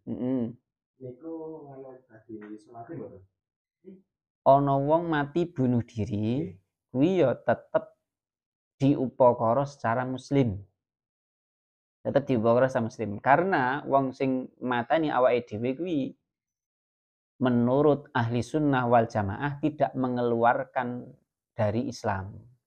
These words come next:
Speaker 1: Ya melakukan dosa besar, ning ya tetep Islam. Dadi ana wong mati bunuh diri ya tetep diwajib sing wong Islam kuwi tetep wajib ngupakara, didusi,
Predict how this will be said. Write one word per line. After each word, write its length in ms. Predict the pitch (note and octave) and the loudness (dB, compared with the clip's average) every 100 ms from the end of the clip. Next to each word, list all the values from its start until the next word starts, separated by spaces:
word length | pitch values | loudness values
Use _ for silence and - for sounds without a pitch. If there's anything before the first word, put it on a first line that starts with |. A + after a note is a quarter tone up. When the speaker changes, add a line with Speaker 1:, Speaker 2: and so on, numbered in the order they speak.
| _ _ _ _ _ _ _ _ | _ _ _ _ _ _ _ _
Speaker 1:
Ya 320 | - B2 C3+ | 0 6 8
melakukan 640 | B2 A#2+ A2 G2+ D#3 D3 A#2 | 8 6 4 2 0 0 0
dosa 300 | G#2+ G2+ G2 | -2 -6 -8
besar, 880 | - - A2 G#2+ A#2+ D3 F3 - - _ _ _ _ _ - | -10 -16 -8 -4 -2 -2 -2 -6 -14 _ _ _ _ _ -2
ning 300 | C#3 F3 D3 | 0 0 2
ya 160 | B2+ | 2
tetep 480 | A#2 G#2 - - - _ | 2 -2 0 0 -2 _
Islam. 640 | - - G2 F#2+ G#2 A2 | -14 -6 -6 -6 -10 -14
Dadi 220 | - G2 C3+ | -14 -4 4
ana 220 | C3+ A2+ | 4 4
wong 240 | G#2+ G#2+ | -2 -4
mati 260 | G#2+ G#2 - | -4 -8 -10
bunuh 240 | - A2+ | -6 -6
diri 320 | F#2+ A2 A#2+ E3 | -4 0 4 6
ya 140 | A#2 | 4
tetep 320 | A2 G#2 - _ _ | 2 -4 -4 _ _
diwajib 1400 | A#2 A#2 G#2 G2+ - _ _ - B2 G#2 F3 D#3 - - _ _ | 0 2 2 -4 -10 _ _ 2 4 6 8 8 8 -8 _ _
sing 380 | - A#2 A2+ A2+ G2 - _ _ - | -2 0 0 -4 -10 -18 _ _ 2
wong 260 | A#2 A2 | 2 2
Islam 600 | G#2 - A#2 A#2 D3 F3 E3 | -4 0 4 6 4 0 -4
kuwi 140 | D3+ | -2
tetep 300 | D#3 A#2 C#3 | 0 0 2
wajib 340 | - - D#3+ D3 | 0 0 -2 -2
ngupakara, 1040 | C3 B2 A#2+ A2 A2+ G2+ A2 C#3 E3+ G#3 _ _ _ _ _ | -4 2 4 4 2 2 4 4 2 -2 _ _ _ _ _
didusi, 1300 | - B2 A#2 A2 G2 - G#2+ F#2+ - - C#3 F3+ G#3+ | 2 4 6 4 -2 0 0 -2 -8 0 2 2 0